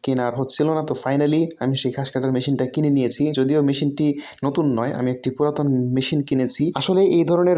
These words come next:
ঘাস কাটার জন্য একটি চপার মেশিন খুবই প্রয়োজন, কেননা চপার মেশিন ছাড়া অন্য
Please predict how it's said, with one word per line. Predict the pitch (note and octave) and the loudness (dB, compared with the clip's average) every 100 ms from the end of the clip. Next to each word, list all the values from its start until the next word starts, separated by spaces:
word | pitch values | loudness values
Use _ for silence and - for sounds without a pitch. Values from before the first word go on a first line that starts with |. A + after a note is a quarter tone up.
| - | 2
ঘাস | D3+ - | 0 -2
কাটার | D#3 D#3 | -2 0
জন্য | D#3+ D#3+ D3+ | 0 0 0
একটি | C#3+ | -2
চপার | C#3+ C#3+ D3 | -2 0 0
মেশিন | D3 F3 D#3 D3+ | 0 0 -2 -2
খুবই | C#3+ D#3 D#3 | 0 0 0
প্রয়োজন, | D3 D3 B2+ C#3+ E3+ - - | 2 2 2 0 -2 -6 -4
কেননা | C3 C#3 C3+ B2+ C3 - - | -2 0 0 0 -4 -10 -4
চপার | D3+ E3+ E3 | 0 0 0
মেশিন | D3+ D#3+ | 0 -2
ছাড়া | D#3+ D#3 | 0 2
অন্য | D#3+ | 2